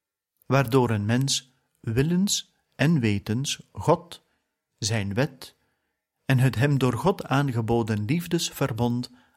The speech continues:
afwijst en er de voorkeur aan geeft zich naar zichzelf toe te keren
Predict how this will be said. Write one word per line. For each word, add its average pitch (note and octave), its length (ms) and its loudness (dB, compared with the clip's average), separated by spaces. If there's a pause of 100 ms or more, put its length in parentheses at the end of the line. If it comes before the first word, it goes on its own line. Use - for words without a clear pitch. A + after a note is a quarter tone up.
(120)
afwijst G#2 840 -6 (920)
en B2+ 160 2
er A2 200 -2
de A2 120 0
voorkeur D3 540 0
aan A2+ 200 0
geeft A2 500 -4 (520)
zich C3+ 440 0
naar C3 320 2
zichzelf A#2+ 560 -2
toe F3+ 180 -4
te E3 120 -2
keren B2+ 600 -2